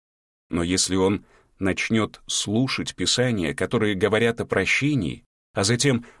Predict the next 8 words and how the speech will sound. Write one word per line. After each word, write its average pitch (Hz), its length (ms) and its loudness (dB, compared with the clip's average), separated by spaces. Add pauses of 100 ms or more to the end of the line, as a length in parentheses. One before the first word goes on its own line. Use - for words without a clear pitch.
простит 135 560 0
обидчика, 113 720 0 (400)
в 90 120 -12
его 92 280 0
душе 117 480 0 (380)
сразу 110 500 0
возникнет 110 720 0
свет, 135 540 -2